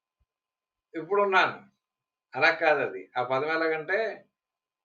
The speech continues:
అంతకు ముందు ఉన్నాను, ఇప్పుడు ఉన్నాను, తర్వాత ఉంటాను. అంటే ఎప్పుడు ఉంటాను, నిత్యుడైన వాడను అని చెప్పడమే హయ్య, అషర్ హయ్య. దాని యొక్క షార్ట్ ఫార్మే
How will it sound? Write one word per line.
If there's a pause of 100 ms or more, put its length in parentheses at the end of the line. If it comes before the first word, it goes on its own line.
(680)
అంతకు
ముందు
ఉన్నాను,
ఇప్పుడు
ఉన్నాను,
తర్వాత
ఉంటాను.
అంటే
ఎప్పుడు
ఉంటాను,
నిత్యుడైన
వాడను (920)
అని
చెప్పడమే (200)
హయ్య, (420)
అషర్ (100)
హయ్య. (100)
దాని
యొక్క
షార్ట్
ఫార్మే